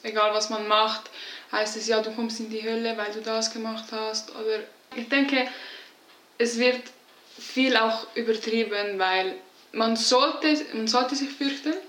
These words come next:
aber ich denke, wenn man dem bewusst ist, dass, dass diese Strafen dann auf einen zukommen können, dass man dann auch weniger,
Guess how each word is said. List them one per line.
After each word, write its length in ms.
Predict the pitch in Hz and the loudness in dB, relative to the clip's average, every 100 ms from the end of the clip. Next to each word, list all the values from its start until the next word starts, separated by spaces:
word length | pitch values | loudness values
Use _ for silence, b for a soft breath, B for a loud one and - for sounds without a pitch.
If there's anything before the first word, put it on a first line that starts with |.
| - B B B B B B - | -16 B B B B B B -4
aber 180 | 214 226 | 0 0
ich 120 | 220 | 0
denke, 280 | 233 233 226 | 0 0 0
wenn 160 | 214 | 0
man 240 | 208 208 - - | 0 -4 -6 0
dem 160 | 220 214 | 2 2
bewusst 440 | 214 254 262 - | 0 2 0 0
ist, 260 | 214 - 214 | -4 -2 -2
dass, 280 | 196 - - B B B | -2 -2 -8 B B B
dass 240 | 220 214 | 0 0
diese 240 | 220 208 220 | 0 0 2
Strafen 460 | - 220 214 226 | 2 4 2 0
dann 120 | 208 202 | -4 -4
auf 120 | 208 | -4
einen 240 | 214 208 | -4 -4
zukommen 480 | - 277 277 277 269 | -2 -2 0 0 -2
können, 220 | 233 208 | -2 -4
dass 180 | 202 - | -4 -6
man 100 | 208 | -6
dann 140 | 202 196 | -6 -6
auch 180 | 202 | -6
weniger, 360 | 220 214 208 | -6 -8 -6